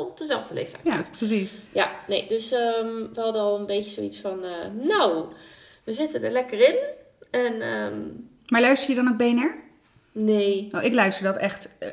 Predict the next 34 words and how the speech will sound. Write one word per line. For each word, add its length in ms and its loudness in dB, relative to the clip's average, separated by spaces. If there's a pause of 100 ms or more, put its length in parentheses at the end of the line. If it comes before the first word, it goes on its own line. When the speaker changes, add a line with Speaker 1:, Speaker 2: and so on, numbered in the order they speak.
Speaker 2:
altijd 460 6
als 80 -2
ik 80 -8
in 60 -2
de 60 -2
auto 180 -4
zit. 260 -8
Speaker 1:
Ja? 120 -8 (260)
Speaker 2:
Ja, 240 2
ik 120 -6
heb 100 -2
toevallig, 420 -2
eh, 140 4 (500)
net 160 2
nog 140 8
een 80 4
interessante 640 2
nieuwe, 260 6
eh, 880 6
eh, 80 4
beleggingspotje 680 0
gehoord. 400 -2
Disney, 460 2
dat 160 -6
schijnt 400 -6
het 220 -6
Speaker 1:
Disney? 560 2
Speaker 2:
Disney, 300 2
maar 120 0
zo 280 0
takken 300 -4
duur 240 -2
schijnt. 420 -4
Speaker 1:
Ja. 220 -2